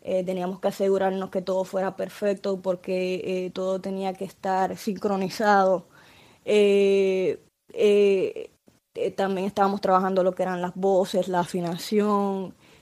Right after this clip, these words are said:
el tiempo, eh, que fue un trabajo que a veces uno, uno piensa que, que como es me-, treinta minutos, quince minutos, un video,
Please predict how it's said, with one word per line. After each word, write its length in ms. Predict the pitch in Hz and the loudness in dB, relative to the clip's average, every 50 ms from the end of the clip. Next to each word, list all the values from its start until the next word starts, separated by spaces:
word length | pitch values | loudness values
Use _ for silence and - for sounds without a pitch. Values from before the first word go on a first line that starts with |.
| _ _ - | _ _ -4
el 400 | - 175 175 180 180 180 175 - | -2 0 0 0 0 -2 -4 -8
tiempo, 1080 | - - 208 214 208 208 208 202 202 202 180 - - 196 196 185 185 185 180 180 - - - - - - _ _ - | -8 -4 0 0 2 2 2 2 0 0 -2 -2 2 4 6 8 8 6 4 2 -2 -10 -20 -20 -20 -20 _ _ 2
eh, 480 | 196 196 190 190 190 190 190 185 185 | 4 6 6 6 6 6 4 2 2
que 120 | - 202 202 | 2 0 0
fue 140 | - 202 | 2 0
un 60 | 208 202 | 2 2
trabajo 640 | 233 233 233 233 240 220 226 220 254 226 220 220 | 4 6 6 6 6 6 4 4 4 4 4 4
que 180 | - 220 208 190 143 147 - | 4 4 4 4 4 4 4
a 140 | 151 190 202 | 6 6 8
veces 300 | 214 214 208 - 240 233 | 6 6 6 6 6 6
uno, 360 | 254 247 247 254 247 240 240 - | 8 6 6 8 8 6 6 6
uno 340 | - 233 226 226 233 226 208 | 6 4 6 8 6 6 6
piensa 480 | - 240 233 240 247 240 247 220 208 | 6 6 6 6 6 4 4 4 4
que, 280 | 202 202 202 196 190 175 | 4 2 2 2 2 2
que 140 | - 180 175 | 0 -2 -2
como 240 | - 185 180 185 185 | -2 -2 -2 -2 -2
es 80 | 165 | 0
me-, 380 | 202 202 202 202 123 202 196 185 | 2 2 2 2 4 4 2 2
treinta 480 | 196 - 185 220 226 214 214 214 214 | 2 0 0 2 2 4 4 6 6
minutos, 540 | 214 214 208 202 208 208 202 208 196 196 - | 8 6 6 6 4 2 0 0 -2 -4 -4
quince 360 | - - 220 220 214 - 208 | -2 -2 0 0 0 0 0
minutos, 460 | 208 208 202 202 202 202 190 202 196 202 | 2 2 2 2 2 2 2 0 0 0
un 140 | 196 208 208 | 0 0 0
video, 560 | 208 208 202 202 208 202 202 196 185 190 | 4 6 6 6 6 6 6 4 2 0